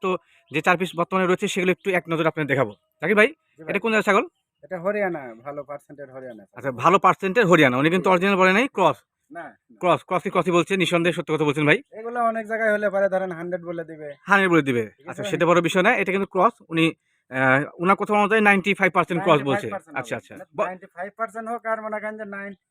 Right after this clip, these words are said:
Speaker 2: নাইনটি নাইন পার্সেন্ট হোক, তাও
Speaker 1: তাও
Speaker 2: কিন্তু
Speaker 1: কিন্তু
Speaker 2: মনে করেন
Speaker 1: ক্রস।
Speaker 2: যে
Speaker 1: আচ্ছা, আচ্ছা।
Speaker 2: হান্ড্রেড এর নিচেই।
Speaker 1: হান্ড্রেড নিচে।
Speaker 2: আর হান্ড্রেড এর নিচে যেগুলাই থাকবে, ওগুলাই মনে করেন যে নাই।
Speaker 1: ওগুলোই ক্রস,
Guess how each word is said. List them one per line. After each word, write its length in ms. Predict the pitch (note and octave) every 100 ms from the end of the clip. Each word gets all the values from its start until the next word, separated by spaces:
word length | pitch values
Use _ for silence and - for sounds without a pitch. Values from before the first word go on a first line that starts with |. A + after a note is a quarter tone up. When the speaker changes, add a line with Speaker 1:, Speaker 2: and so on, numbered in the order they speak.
| _
Speaker 2:
নাইনটি 400 | C#3 G3+ G#3+ G#3
নাইন 280 | G#3 G#3 G#3
পার্সেন্ট 380 | G3 G#3+ A3 F#3+
হোক, 180 | D#3 D3
তাও 160 | D#3+ G3
Speaker 1:
তাও 180 | F#3 F#3+
Speaker 2:
কিন্তু 0 |
Speaker 1:
কিন্তু 180 | G3+ G3+
Speaker 2:
মনে 60 |
করেন 180 | G3 C#3+
Speaker 1:
ক্রস। 120 | -
Speaker 2:
যে 40 | G3
Speaker 1:
আচ্ছা, 260 | - -
আচ্ছা। 160 | D#3 D3+
Speaker 2:
হান্ড্রেড 320 | G3 G#3 G#3
এর 80 | G#3+
নিচেই। 360 | F#3+ - C#3+ A2+ -
Speaker 1:
হান্ড্রেড 300 | C#3+ C#3+ B2+
নিচে। 160 | G#2+
Speaker 2:
আর 80 | C#3+
হান্ড্রেড 300 | D#3 F3+ F#3+
এর 80 | A3
নিচে 220 | A3 G#3
যেগুলাই 340 | G3 G3 G#3 A3
থাকবে, 240 | A3 G#3+
ওগুলাই 280 | G3+ G3+ G#3
মনে 180 | F#3+ F3+
করেন 160 | F3
যে 80 | E3+
নাই। 200 | D3 C#3
Speaker 1:
ওগুলোই 260 | G#3 G3+ F3+
ক্রস, 220 | D3 B2